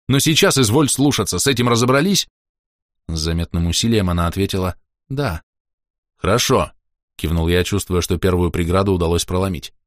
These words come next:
«Теперь два слова о том, как нам удалось забраться так далеко. Нам это удалось потому, что мы до конца не верили никому и никуда не лезли без проверки.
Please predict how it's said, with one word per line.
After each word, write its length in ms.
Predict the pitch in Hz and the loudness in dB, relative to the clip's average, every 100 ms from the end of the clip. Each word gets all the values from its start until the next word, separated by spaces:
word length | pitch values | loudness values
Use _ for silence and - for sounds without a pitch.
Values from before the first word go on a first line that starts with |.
| _ _ _ _ _ _ _ | _ _ _ _ _ _ _
«Теперь 340 | - 156 226 | -2 2 2
два 200 | 127 143 | 2 2
слова 340 | 135 151 135 120 | 2 4 4 4
о 40 | |
том, 240 | 139 151 | 2 0
как 200 | 127 135 | 2 0
нам 140 | 135 123 | 2 2
удалось 320 | 120 117 123 | 4 4 4
забраться 480 | 98 110 113 113 113 | 4 2 4 2 0
так 200 | 104 98 | 0 0
далеко. 440 | 101 104 - 60 - _ _ _ _ _ _ | 0 0 -4 -8 -12 _ _ _ _ _ _
Нам 300 | - 107 170 | -2 2 2
это 160 | 131 104 | 2 2
удалось 420 | 104 107 110 135 | 2 4 4 2
потому, 400 | - 110 117 131 | 2 0 2 2
что 160 | 131 123 | 2 2
мы 100 | 127 | 2
до 120 | 117 | 2
конца 340 | 120 117 135 | 2 2 2
не 140 | 127 113 | 2 2
верили 300 | 123 120 113 | 2 2 2
никому 420 | 113 107 110 135 | 2 2 2 2
и 80 | 123 | 4
никуда 400 | 117 113 123 131 | 2 2 2 4
не 120 | 127 | 4
лезли 300 | 113 120 113 | 4 4 2
без 180 | 110 110 | 0 0
проверки. 600 | 117 120 127 107 76 | 0 2 2 0 -6